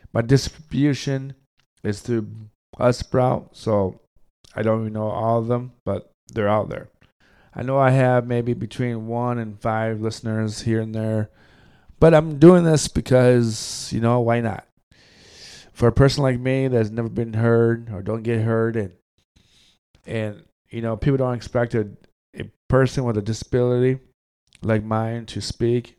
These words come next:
or speak their mind. It's, it's a good way to, to address the things that I wanna talk about and to allow other people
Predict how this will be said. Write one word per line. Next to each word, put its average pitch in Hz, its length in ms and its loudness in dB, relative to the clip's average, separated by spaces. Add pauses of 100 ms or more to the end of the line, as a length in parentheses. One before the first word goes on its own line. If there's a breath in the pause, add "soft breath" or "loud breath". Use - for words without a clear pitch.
or - 140 -12
speak 117 300 -6
their 113 80 -6
mind. 113 400 -6 (640)
It's, - 400 -2 (240)
it's 123 140 -4
a 127 40 -2
good 135 200 2
way 127 240 2
to, 113 580 -4 (400)
to 117 160 -6
address 117 640 -2 (260)
the - 60 -18
things 123 260 -4
that 110 100 -4
I 120 60 -2
wanna 143 220 0
talk 135 240 0
about 147 400 -2 (480 soft breath)
and 110 540 -8
to 117 220 -4
allow 117 280 2
other 147 220 0
people 147 600 -2